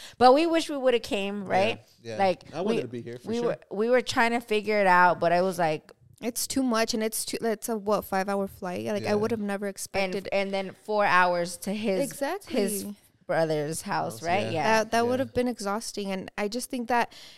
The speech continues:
Speaker 3: I love it too, because people genuinely like our friendship,
Speaker 1: Yeah.
Speaker 3: you know, and we've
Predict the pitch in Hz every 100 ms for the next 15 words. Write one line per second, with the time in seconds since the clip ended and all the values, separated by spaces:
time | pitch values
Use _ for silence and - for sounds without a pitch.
0 | - 233 254 254 214 208 262 - 254 220
1 | 240 254 226 220 - 220 247 214 208 214
2 | 214 202 185 185 185 - 180 190 196 -
3 | 165 170 202 185 190 208 208 202 214